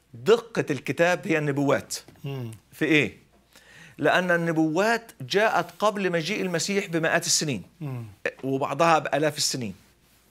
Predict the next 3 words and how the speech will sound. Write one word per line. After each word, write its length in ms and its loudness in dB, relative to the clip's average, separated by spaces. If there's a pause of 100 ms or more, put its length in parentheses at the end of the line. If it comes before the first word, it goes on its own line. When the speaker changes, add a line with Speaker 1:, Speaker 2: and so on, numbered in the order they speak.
(880)
Speaker 1:
فهنا 400 4
هذه 500 0
النبوات 680 0